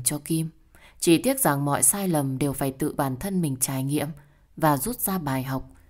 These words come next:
Mọi lời khuyên lúc này hoàn toàn là điều vô nghĩa. Bé Hạ được Miên mua cho một số đồ dùng học tập, thích thú, làm quen với mặt chữ và các màu sắc trong mấy cuốn tập tô. Con bé cảm ơn Miên rối rít,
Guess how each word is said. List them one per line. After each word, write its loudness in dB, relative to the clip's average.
Mọi 6
lời 2
khuyên -2
lúc -6
này -4
hoàn 2
toàn -2
là -4
điều -2
vô 0
nghĩa. -6
Bé 8
Hạ 2
được 0
Miên 2
mua 2
cho 0
một 0
số 0
đồ 0
dùng 0
học -4
tập, -4
thích -2
thú, -2
làm 4
quen 0
với -6
mặt -4
chữ -6
và 8
các -4
màu 0
sắc 0
trong -2
mấy -2
cuốn -4
tập -4
tô. 0
Con 6
bé 2
cảm -2
ơn -4
Miên -4
rối -2
rít, 0